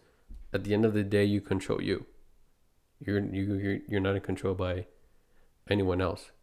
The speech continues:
So, yeah, I mean, even if you have a hundred percent of the support of the world, you're, it's, it's up to you, 'cause a lot of people are gonna support you as well as, along as,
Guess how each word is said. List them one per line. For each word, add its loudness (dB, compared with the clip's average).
So, 2
yeah, -2
I -2
mean, 0
even 2
if 2
you 0
have -4
a -4
hundred -4
percent 0
of -2
the -8
support 0
of 0
the -2
world, 2
you're, -2
it's, -14
it's 0
up 4
to -6
you, 0
'cause -2
a 4
lot 6
of 2
people 0
are 6
gonna 4
support 0
you 2
as -2
well -2
as, 0
along 0
as, -4